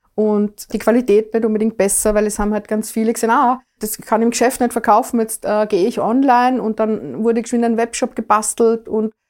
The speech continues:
vielleicht doch einmal nachgeschaut, was der Fes-, Facebook-Kanal tut. Fakt ist, dass das halt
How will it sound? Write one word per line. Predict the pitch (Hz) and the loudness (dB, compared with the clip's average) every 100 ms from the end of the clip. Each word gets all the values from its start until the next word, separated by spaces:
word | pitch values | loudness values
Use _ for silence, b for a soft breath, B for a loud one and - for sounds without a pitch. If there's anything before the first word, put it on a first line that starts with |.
| _ _ | _ _
vielleicht | - 214 214 | 0 0 2
doch | 233 240 | 2 2
einmal | 233 226 | 2 2
nachgeschaut, | 196 185 - 214 | 0 -2 -8 -8
was | - | -10
der | 208 | -8
Fes-, | 214 - | -8 -4
Facebook-Kanal | 214 220 - 214 208 208 | -4 -4 -8 -6 -4 -4
tut. | - 240 311 - b _ _ _ | -2 -2 -2 -4 b _ _ _
Fakt | - 214 - | 0 0 -2
ist, | - 240 247 - | -4 -2 -2 -2
dass | 240 - | -4 0
das | 202 226 - | 2 2 0
halt | 226 214 214 | 2 2 -2